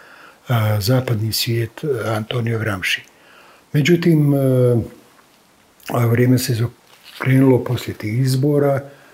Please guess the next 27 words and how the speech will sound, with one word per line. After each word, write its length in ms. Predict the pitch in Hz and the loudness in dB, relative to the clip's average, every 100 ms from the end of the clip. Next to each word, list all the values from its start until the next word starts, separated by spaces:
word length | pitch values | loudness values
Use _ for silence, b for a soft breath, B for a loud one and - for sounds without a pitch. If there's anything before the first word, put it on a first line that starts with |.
| B _ - | B _ -2
i 140 | 139 | 2
ja 160 | 131 123 | 4 2
sam 160 | - 113 | 0 -4
se 140 | 123 | -4
odlučio 400 | 110 123 - 131 | -2 -2 -2 -2
da 100 | 113 | -2
napravimo 540 | 113 - 131 117 110 | -4 -2 -2 -2 -2
jednu 320 | 107 107 98 - B B B B - | -4 -6 -6 -12 B B B B -4
firmu 280 | 131 117 | -2 -2
koju 180 | - 117 | -4 -6
smo 180 | - 110 | -6 -8
nazvali 400 | 107 101 98 85 - _ _ | -8 -8 -10 -12 -16 _ _
Altermedia, 840 | - - - 101 120 139 127 135 123 - B B B | -10 -8 -6 -4 0 2 2 2 0 -6 B B B
koja 200 | 123 104 | -6 -4
se 120 | 107 | -6
bavi 220 | 104 95 - | -6 -6 -10
izdavačkom 640 | 98 117 135 123 - 131 | -6 -2 -2 -4 -4 0
djelatnošću, 720 | 131 131 131 131 139 127 - - | 2 2 2 0 -2 -4 -6 -12
pa 60 | 120 | -12
smo 160 | - 110 | -8 -6
izdali 280 | 104 101 101 - | -6 -6 -8 -4
knjige, 320 | 143 143 135 - B B B B B | -2 0 0 -4 B B B B B
pogotovo 480 | 135 151 165 156 131 | 0 2 2 2 2
jednu 340 | 127 123 120 | 4 2 2
važnu 380 | 110 123 117 107 | 2 0 0 -4
knjigu 360 | - 123 110 98 | -6 -8 -6 -8
u 160 | 95 | -10